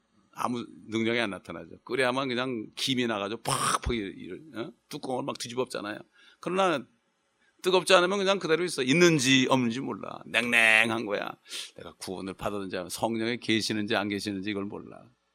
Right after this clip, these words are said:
이렇게 살 필요 뭐 있어요? 이왕이면 성령님이 내 안에 계시면은 내 안에 충만하도록 해야죠. 아멘?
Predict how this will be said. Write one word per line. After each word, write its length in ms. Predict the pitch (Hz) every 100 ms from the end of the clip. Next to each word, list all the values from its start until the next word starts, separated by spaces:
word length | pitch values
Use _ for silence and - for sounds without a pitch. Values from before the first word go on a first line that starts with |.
| _ _ _ _
이렇게 220 | 147 165
살 260 | 214 175 170
필요 200 | 160 196
뭐 140 | 185
있어요? 200 | 156 165
이왕이면 480 | 165 135 123 131 101 - - -
성령님이 480 | - 160 165 170 175
내 80 | 160
안에 160 | 160
계시면은 560 | 160 135 139 147 196 123 - -
내 100 | 147
안에 200 | 147 175
충만하도록 640 | - 147 190 175 165 147 160
해야죠. 380 | 151 139 98 -
아멘? 360 | 147 180 220